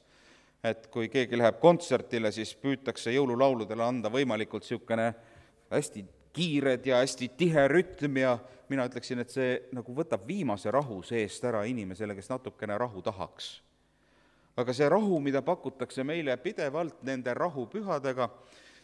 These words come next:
võib viia viimase rahu nii rahakotist kui ka meie südamest. Aga me teame, mis on meie rahuks vaja.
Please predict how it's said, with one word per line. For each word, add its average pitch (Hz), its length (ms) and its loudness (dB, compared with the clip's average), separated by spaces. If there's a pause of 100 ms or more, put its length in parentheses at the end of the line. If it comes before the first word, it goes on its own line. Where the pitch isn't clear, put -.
(1160)
võib 170 320 2
viia 143 400 2
viimase 139 480 4
rahu 123 300 4 (500)
nii 107 200 -2
rahakotist 135 1000 0 (400)
kui 120 240 -4
ka 113 160 0
meie 110 240 -4
südamest. 101 640 -6 (480)
Aga 156 140 8
me 165 60 4
teame, 196 360 4
mis 101 160 -8
on 98 80 -8
meie 95 200 -2
rahuks 92 360 -8
vaja. 85 200 -8